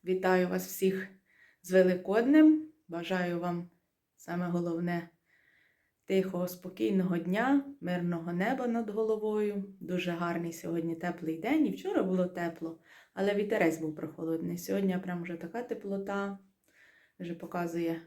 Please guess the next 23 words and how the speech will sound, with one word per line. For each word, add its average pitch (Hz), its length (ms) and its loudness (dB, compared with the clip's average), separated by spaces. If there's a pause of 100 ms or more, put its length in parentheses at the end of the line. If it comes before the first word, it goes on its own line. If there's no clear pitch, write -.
(160)
по 170 120 -10
погоді, 170 460 -2
що - 160 -12
буде 165 240 -2
йти 165 180 -2
тепло. 202 460 -2
Передають 339 580 2
на 185 100 0
початок 175 580 -4
травня 165 380 0
трішечки - 500 -10
заморозки, 302 560 2
ну 226 120 -2
то 220 160 -2
завжди 202 440 2
так. 147 300 -4 (360)
Бо 175 60 -6
я, 175 140 0
скільки 180 340 -6
пам'ятаю, 180 640 2
купували 175 540 0
розсаду, 302 800 2 (460)
десь 185 440 0